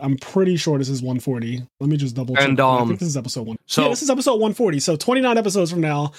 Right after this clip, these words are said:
Speaker 1: I wanna get her on the actual podcast. She actually, she actually subscribed to our podcast. Well, not subscribed, but, like, she followed the podcast on Spotify and Apple Music and all that stuff.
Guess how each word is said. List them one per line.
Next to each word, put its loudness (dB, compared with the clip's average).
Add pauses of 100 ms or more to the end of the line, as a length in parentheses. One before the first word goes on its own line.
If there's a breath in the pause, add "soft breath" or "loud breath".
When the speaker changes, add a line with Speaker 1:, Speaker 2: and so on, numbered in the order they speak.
(160 loud breath)
Speaker 1:
I 2
wanna 4
get 2
her 2
on 2
the 0
actual -2
podcast. 0
She 4
actually, 0 (180 loud breath)
she 2
actually 0
subscribed 0 (140)
to 4
our 2
podcast. 0
Well, 2
not 2
subscribed, -2
but, 0
like, -2
she 2
followed 2
the 2
podcast 0
on 2
Spotify 2
and -4
Apple -2
Music 2
and 2
all 0
that 0
stuff. -2